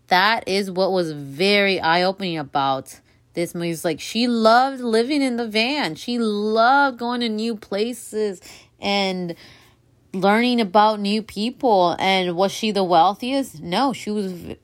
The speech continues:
into poverty. Was, she was very poor, but she lived with other van people and met new people all the time. And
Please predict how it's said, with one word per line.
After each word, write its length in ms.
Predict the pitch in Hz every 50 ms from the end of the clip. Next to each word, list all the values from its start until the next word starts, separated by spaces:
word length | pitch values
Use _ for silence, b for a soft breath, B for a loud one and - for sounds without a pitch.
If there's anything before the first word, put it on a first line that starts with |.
| _ -
into 360 | 208 208 226 254 262 - 254 220
poverty. 500 | 208 - - 220 220 233 226 214 170 151
Was, 200 | 156 156 160 156
she 120 | - 214
was 140 | 202 190 175
very 420 | 170 175 190 214 220 233 233 240 220
poor, 500 | - 208 208 202 208 240 254 240 214 170
but 320 | 147 165 175 165 151 - - _ _ _ _ _ _ _ _ _ _
she 460 | - - - - 226 226 220 214 214
lived 760 | 208 - - 170 185 196 214 220 226 226 208 185 175 170 185 175 B B B B B B B _ _ _ - - 175 160 - _ - -
with 260 | 185 202 202 196 - -
other 380 | 175 185 202 214 208 214 208 196 180 170
van 400 | 180 180 185 208 226 233 240 233
people 640 | - - 202 185 180 170 - 175 165 165 160 160 160
and 240 | 165 165 160 160 165
met 260 | 170 185 214 233 196
new 180 | 202 196 190
people 400 | 190 - - 208 202 196 - 196
all 320 | 170 - 170 170 190 202 202
the 120 | 180 196
time. 680 | 190 185 - 196 196 202 214 214 202 185 185 175 170 165
And 460 | - - 175 175 175 165 156 156 165